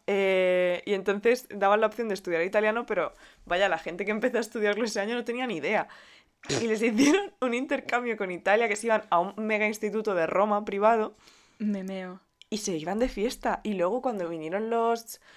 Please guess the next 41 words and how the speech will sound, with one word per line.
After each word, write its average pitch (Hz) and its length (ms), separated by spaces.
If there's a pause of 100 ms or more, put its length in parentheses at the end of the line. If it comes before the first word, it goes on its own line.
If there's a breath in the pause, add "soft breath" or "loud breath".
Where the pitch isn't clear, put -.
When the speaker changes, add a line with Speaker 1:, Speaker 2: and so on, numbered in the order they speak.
(120 loud breath)
Speaker 1:
De 202 80
hecho, 226 300
nuestro 185 300
amigo 180 220
Pablo 208 260
se - 140
fue, 214 260 (360)
ahora 190 140
que 185 80
me 180 40
estoy - 180
Speaker 2:
Sí, - 40
¿verdad? 214 200
Speaker 1:
acordando. 254 280
Speaker 2:
Es 226 140
verdad, 220 360
sí 240 220
que 233 80
lo 220 100
ha 214 60
contado 220 280
alguna 214 240
vez. 262 160 (140)
Speaker 1:
Sí, - 360 (100)
y 240 180
cuando 208 380
volvieron, 185 540
los 269 160
italianos 180 420
vinieron 220 220
aquí 226 160
de 240 140
fiesta 233 540
y 233 100
les 202 180
pillaron 214 640
las 208 200
fiestas 202 320
de 214 80
un 220 100
pueblo 240 580